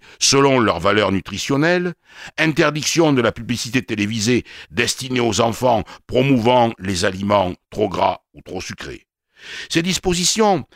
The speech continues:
permettraient aux consommateurs de savoir exactement ce qu'ils achètent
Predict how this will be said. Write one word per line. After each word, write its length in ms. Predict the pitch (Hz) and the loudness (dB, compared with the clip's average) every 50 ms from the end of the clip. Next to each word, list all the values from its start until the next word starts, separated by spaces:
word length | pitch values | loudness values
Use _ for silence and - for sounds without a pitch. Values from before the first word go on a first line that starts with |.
| - - _ - | -20 -20 _ -4
permettraient 520 | 147 147 151 160 156 - - 180 180 - | -2 0 2 2 0 0 2 0 0 0
aux 60 | - - | -2 -4
consommateurs 640 | - - 135 - - 139 135 139 135 - 185 156 127 | -2 -2 -2 0 0 2 2 2 2 2 -2 -2 -2
de 80 | 127 | -2
savoir 300 | 113 - 151 139 131 123 | -2 -2 0 0 0 0
exactement 680 | 113 98 - - 160 151 - - 143 135 147 151 147 123 | -2 0 0 -2 -2 -2 -2 -4 -2 2 2 2 2 0
ce 140 | - - | -2 -6
qu'ils 260 | - - 98 90 80 90 | -8 -10 -8 -6 -4 -2
achètent 480 | 78 - - 80 67 - _ _ 65 | -2 -2 -2 -2 -4 -8 _ _ -20